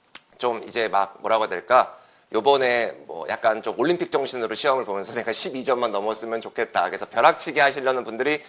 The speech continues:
있을 수 있는데 뭐 그분들은 논외고요. 거의 절대 다수 같은 경우에는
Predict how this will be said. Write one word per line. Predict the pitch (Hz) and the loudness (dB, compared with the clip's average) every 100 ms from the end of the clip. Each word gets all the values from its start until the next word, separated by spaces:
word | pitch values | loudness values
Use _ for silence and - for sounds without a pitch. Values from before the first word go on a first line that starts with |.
| - | -12
있을 | 135 135 190 | -6 0 0
수 | 190 | 2
있는데 | 233 139 107 113 185 151 - - | 0 0 0 4 4 4 -2 -4
뭐 | 120 | -4
그분들은 | 147 151 226 208 202 | 0 2 4 4 2
논외고요. | 117 151 131 104 107 123 | 2 2 2 2 0 0
거의 | - 123 127 | 2 2 2
절대 | 123 123 156 | -2 0 0
다수 | - 120 156 | 2 0 4
같은 | 147 143 151 | 4 4 0
경우에는 | 143 131 127 127 151 185 | 0 2 0 0 6 6